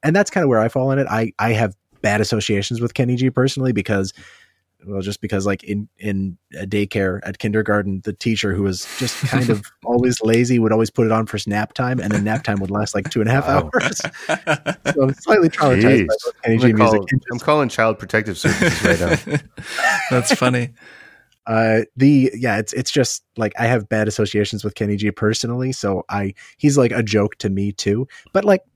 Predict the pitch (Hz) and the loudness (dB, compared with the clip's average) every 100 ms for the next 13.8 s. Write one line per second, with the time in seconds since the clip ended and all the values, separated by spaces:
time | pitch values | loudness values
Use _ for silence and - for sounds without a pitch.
0 | _ _ _ 277 269 - 104 - 85 71 | _ _ _ -2 0 0 -2 -2 -10 -10
1 | 95 - - - 214 202 - 180 214 220 | -10 -10 -14 -2 0 0 -2 -4 -4 -2
2 | 180 - 98 85 90 - 87 - 147 170 | -2 0 -4 -4 -8 -10 -10 -8 0 2
3 | 175 170 185 165 147 175 156 139 - - | 4 2 2 2 2 2 2 -2 -10 -20
4 | - - 185 196 143 127 117 - _ - | -8 -2 0 0 2 0 -2 -10 _ -10
5 | - 139 131 160 139 127 120 131 180 185 | -4 -4 -2 -2 -2 -6 -6 -2 0 0
6 | 175 143 127 143 143 143 - 143 135 120 | 0 -2 0 2 2 0 -4 -2 -2 -4
7 | - 139 143 139 123 - 135 143 151 175 | -2 0 0 -2 0 -2 0 0 0 0
8 | 170 156 170 196 196 139 156 151 135 135 | 0 0 2 0 -2 -2 -2 0 0 0
9 | 127 123 131 117 - 120 135 113 110 110 | -2 -2 -2 -2 -6 -6 -4 -2 -2 -2
10 | - 165 175 123 120 110 92 110 113 - | -2 -2 -4 -2 0 0 0 -2 -6 0
11 | 143 160 147 135 117 113 - 127 120 104 | 0 2 0 0 -2 -4 0 0 2 2
12 | 95 92 - - 151 131 123 113 110 127 | 2 2 -2 0 0 2 0 -2 -2 0
13 | 113 110 117 - 120 120 117 123 | 2 2 0 0 0 2 0 -2